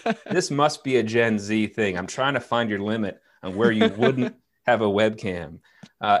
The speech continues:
Speaker 2: and thi-, this is the tension we have with the Internet of Things. We want the capacity to do lots of things, uh, with the internet in terms of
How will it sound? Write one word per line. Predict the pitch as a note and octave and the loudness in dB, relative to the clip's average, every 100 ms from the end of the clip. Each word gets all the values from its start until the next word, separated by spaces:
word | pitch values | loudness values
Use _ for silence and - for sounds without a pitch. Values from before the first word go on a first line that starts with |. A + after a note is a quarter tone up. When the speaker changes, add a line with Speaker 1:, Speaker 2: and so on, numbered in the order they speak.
| - | 2
Speaker 2:
and | A#2 A2 | 0 2
thi-, | C3+ F3 | 4 4
this | - A2+ E3 F3 | 2 -2 -2 0
is | D#3 | -2
the | C3 | -2
tension | A#2+ - D3 C#3+ B2 | -2 -2 -4 -4 -4
we | A2 G#2 | -2 -4
have | A2+ D3+ A2+ F#2+ G2+ - _ _ _ _ | -4 -2 0 0 -2 -6 _ _ _ _
with | - A2+ | -8 -6
the | A#2+ | -4
Internet | B2+ A#2+ A2+ | -2 0 0
of | G2+ | 0
Things. | - C3+ C#3+ F#2+ - - _ _ - | -4 -6 -6 -6 -12 -20 _ _ -12
We | G#2+ C#3 | -6 -4
want | F3+ A#2+ A#2+ A#2 B2 - - _ _ _ - | -4 -2 0 0 -4 -10 -20 _ _ _ -12
the | G#2 | -8
capacity | - - D3 D3 D3 A#2 G2+ F#2 G#2 _ _ _ | -10 -8 -8 -6 -6 -4 -4 -6 -8 _ _ _
to | - | -14
do | A2+ A2 | -8 -6
lots | G2 G#2+ C#3+ - | -2 -2 -2 -6
of | - | -12
things, | - C3+ F#2 F2+ G#2 - - _ _ _ | -6 -4 -4 -6 -10 -14 -20 _ _ _
uh, | F#2 F2 | -6 -4
with | G2 G#2 G#2 - _ | -2 -2 -4 -10 _
the | G2+ F#2+ | -8 -6
internet | B2 G2 F#2 - | -4 -4 -4 -4
in | F2+ | -8
terms | G2 G2 F2+ | -6 -6 -6
of | F2+ F2 | -6 -6